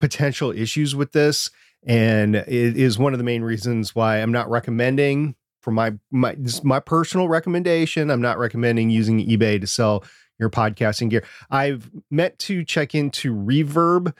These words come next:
and Sweetwater over the past week. I didn't get to it. So that will be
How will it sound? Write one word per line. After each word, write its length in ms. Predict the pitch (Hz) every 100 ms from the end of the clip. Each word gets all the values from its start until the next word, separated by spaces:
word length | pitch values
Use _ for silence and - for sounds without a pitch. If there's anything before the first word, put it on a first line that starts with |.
| _ _
and 240 | - 123 110
Sweetwater 1000 | - - 131 160 123 110 95 92 98 95 _
over 480 | 120 120 98 117 110
the 240 | 92 110
past 460 | 87 - 113 104 -
week. 240 | 113 110
I 60 | 107
didn't 320 | 113 131 110
get 280 | 120 123 -
to 220 | - 117
it. 180 | 104 101 - _ - _
So 560 | - - 123 107 104 104
that 220 | 104 123
will 140 | 139 135
be 480 | 123 123 120 113